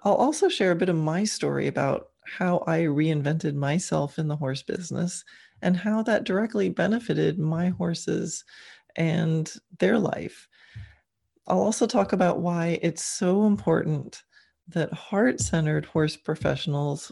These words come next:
learn how to thrive in the horse business, uh, not only so that they can have a fulfilling, sustainable, and profitable life that they can love, but because it directly influences the quality of life of horses.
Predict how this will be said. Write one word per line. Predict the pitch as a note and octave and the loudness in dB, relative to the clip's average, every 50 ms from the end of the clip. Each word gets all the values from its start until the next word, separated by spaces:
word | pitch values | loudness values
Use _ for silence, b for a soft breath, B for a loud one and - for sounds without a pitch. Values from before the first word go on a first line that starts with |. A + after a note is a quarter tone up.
| - _ | -14 _
learn | E3 D#3 E3+ F3 F#3 F#3+ G#3 A3 G#3+ G#3 G3 | -6 -2 0 2 2 2 4 4 4 2 2
how | F3+ - - D#3 E3 E3 D#3+ | 0 -2 -2 -2 -2 -2 -2
to | - D#3+ D#3+ - _ _ _ | -2 -4 -6 -6 _ _ _
thrive | - E3+ E3 E3+ E3 F#3 G3+ A3 G#3 F3+ | -6 -4 -2 -2 -2 0 0 0 0 0
in | F3 D#3+ D3+ | 0 0 0
the | D3+ | -2
horse | D#3+ - C#3+ E3 - - | -2 -4 -4 -6 -8 -4
business, | - - - - - - - - - - B B B B B B B B B B B B - | -2 -2 -2 -2 -6 -8 -8 -8 -10 -12 B B B B B B B B B B B B -8
uh, | - D3 D3 | -6 -4 -4
not | - E3 F3 F3 F3+ F3+ E3 - - - _ _ _ _ _ _ _ _ _ _ - | 0 0 2 2 2 0 -2 -2 -6 -14 _ _ _ _ _ _ _ _ _ _ 4
only | G3 A3 A#3 G#3+ F3+ D#3+ D#3+ | 6 6 6 6 6 4 2
so | F3+ - - D#3 D3 | 0 0 0 0 2
that | D#3 D3+ - - | 2 0 2 2
they | E3 F3+ C4+ C#4+ | 2 4 4 2
can | - - - E3+ D#3+ D3+ D#3+ | 2 0 0 0 0 0 -2
have | E3+ - E3 D3+ D3+ | -2 -2 -4 -2 -2
a | D#3+ D#3+ | -2 -4
fulfilling, | - - D#3 D3+ - D3 D3 D3 C#3 C3+ C#3+ | -2 -4 -4 -2 0 0 0 0 -2 -4 -4
sustainable, | - - D3 - - D#3 D3 D3 D3 C#3 D#3 - - | -4 -4 -6 -4 -4 -4 -2 -2 -2 -2 -2 -2 -2
and | - C#3+ D#3+ | -2 -4 -4
profitable | - - D3 D3 C#3+ - - D#3 D3+ - C#3+ C#3 | -2 -2 -2 -2 -2 -2 -4 -2 -2 0 0 0
life | C3+ C#3+ C#3 C3 - | 2 0 0 0 -2
that | - C3+ - - | -4 -4 -4 -2
they | - D3 C3+ | -2 -2 -2
can | - - D3 D3 C3+ C3 C3 | -2 -4 -4 -4 -4 -4 -4
love, | C3+ F#3 A3 A3+ F#3+ D3 - - - F3 - B B B B B B B B B B - | -2 0 0 2 2 2 2 0 -2 -4 -6 B B B B B B B B B B -2
but | E3+ F#3+ F#3+ - - - | 0 2 2 2 2 0
because | G#3+ G3 - - G3+ G3 G3 G#3+ | -2 -2 0 -2 -4 -2 -2 -4
it | G3 - | -4 -4
directly | - G3 F#3+ F3+ F#3+ F#3+ F#3+ G3 - - A#3 G#3+ G3 | -6 -6 -6 -4 -2 -2 -2 -2 -4 -4 -2 -2 -2
influences | - - D#3+ D#3+ D#3 - - D#3+ D3+ D3 D3 - - D#3 D3+ C#3+ D3 D3+ - - | -2 -2 -4 -4 -2 -2 -2 -2 -2 -2 -4 -6 -6 -6 -6 -6 -4 -6 -8 -6
the | - E3 | -6 -8
quality | - - - - _ D#3+ D3+ D#3+ D#3+ D#3+ E3+ D#3 D3 C#3 C#3+ D#3 E3 - - | -8 -8 -16 -14 _ -6 -4 -2 -2 0 0 -2 -2 -2 -4 -6 -8 -6 -8
of | D#3 C#3+ - | -8 -8 -6
life | D3+ - - - B2+ C3 - - _ _ - | -4 -4 -4 -4 -6 -8 -10 -18 _ _ -8
of | D3 C3 C3 | -8 -8 -6
horses. | - A#2 G#2 - - - - - - - | -6 -6 -6 -4 -6 -8 -12 -16 -18 -20